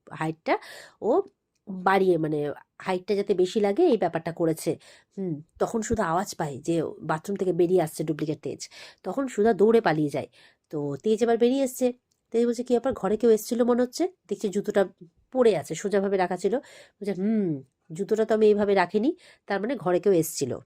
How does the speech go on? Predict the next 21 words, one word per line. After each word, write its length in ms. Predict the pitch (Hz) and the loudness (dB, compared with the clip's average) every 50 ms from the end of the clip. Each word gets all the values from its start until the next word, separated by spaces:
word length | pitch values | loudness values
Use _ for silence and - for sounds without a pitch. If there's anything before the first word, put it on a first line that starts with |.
| _ _ _ _ _ _ _ - - | _ _ _ _ _ _ _ -8 -4
নিচে 180 | 202 - 233 | 0 4 6
এবার 160 | 220 208 220 214 | 6 6 4 2
ঠাম্মি 280 | - 220 202 196 202 208 | 2 -2 0 0 0 -2
খুব 340 | 202 - 262 262 254 220 233 | -2 0 0 2 2 4 4
একদম 280 | 208 196 185 202 196 | 4 4 4 0 -2
পুজো 240 | 185 - 196 196 185 | -2 -2 0 0 2
করছে, 360 | 175 170 165 - - 170 - - - - - - - | 2 0 -4 -2 -4 -6 -6 -6 -12 -20 -20 -16 -8
সঙ্গে 280 | - - 208 208 220 | -4 -2 0 2 2
সবাই 300 | 214 - 208 190 202 190 | 2 2 2 4 4 4
আছে। 260 | 160 151 - - 131 - _ - | 4 2 0 -4 -8 -10 _ -12
এবার 180 | - 175 185 180 | -8 -6 -6 -6
সুধা 280 | - - 196 - 202 | -6 -6 -2 -2 0
যেয়ে 180 | 180 202 220 220 | 2 4 4 4
ওপর 180 | 202 185 202 | 4 2 0
থেকে 220 | 190 - 220 202 196 | -2 -2 -2 0 0
নেমেছে, 320 | 190 190 190 185 - - 320 359 - - - - - _ - | 2 2 0 0 0 -2 -4 -4 -6 -18 -20 -20 -20 _ -10
ঝিনুক, 380 | 156 - 202 190 208 202 175 | -4 -2 2 4 4 4 2
জ্যোৎস্না, 360 | 165 180 180 185 - - 208 | 2 0 0 0 0 -2 -4
সমুদ্র 340 | 196 - 185 185 185 180 208 | -4 -2 -2 -2 -2 -2 -2
সবকে 260 | - - 170 - - | -4 -4 -6 -4 -2
ডেকেছে। 360 | 175 165 165 165 170 165 - | -2 -2 0 -2 -2 -4 -6